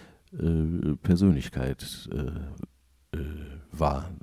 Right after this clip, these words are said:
äh, so wie wir das gerade schon gehört haben, wie du das jetzt gerade auch schon angesprochen hast, Anna-Kathrin.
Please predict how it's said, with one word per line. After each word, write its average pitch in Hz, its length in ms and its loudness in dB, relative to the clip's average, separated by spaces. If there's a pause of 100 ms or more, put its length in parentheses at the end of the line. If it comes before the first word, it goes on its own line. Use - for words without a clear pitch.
(200)
äh, 67 160 -6
so 76 220 -2
wie 73 100 0
wir 69 80 2
das - 160 0
gerade 64 160 -2
schon 65 140 -2
gehört 80 200 2
haben, 65 180 -4
wie 65 60 -6
du 71 120 0
das 65 160 -2
jetzt - 160 -8
gerade - 160 -6
auch - 80 -6
schon 50 140 -10
angesprochen - 480 -6
hast, - 120 -10
Anna-Kathrin. 95 480 -2